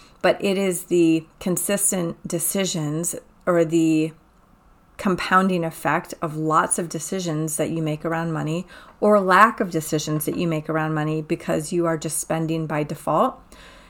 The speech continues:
It is big purchases, right? Where you live and what you drive and, you know, those kinds of decisions that are going to have the biggest impact. But to start and to,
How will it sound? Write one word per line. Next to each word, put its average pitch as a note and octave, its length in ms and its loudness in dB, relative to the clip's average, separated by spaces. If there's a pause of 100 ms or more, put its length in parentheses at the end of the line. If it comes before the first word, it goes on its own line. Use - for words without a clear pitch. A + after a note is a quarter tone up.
(320)
It F#3 140 2
is F3+ 280 4
big G3+ 320 2
purchases, D3 720 -6
right? F3 220 -2
Where F3 160 0
you E3+ 220 0
live E3 580 2
and D#3+ 400 -4
what E3+ 160 -2
you E3+ 100 -2
drive D#3 800 0
and, D#3 400 -4 (280)
you F#3 100 0
know, E3+ 180 0 (240)
those F#3 480 2
kinds D#3+ 320 -4
of D3+ 80 -2
decisions D3+ 640 -4
that D#3+ 200 0
are E3+ 140 -2
going D#3+ 280 -2
to D#3+ 100 -8
have D#3 280 -8
the D#3 100 -2 (260)
biggest D3+ 460 -2
impact. - 640 -6 (460)
But G3+ 340 0
to G3+ 240 -4
start - 840 -4 (480)
and F3 600 0
to, F3 360 4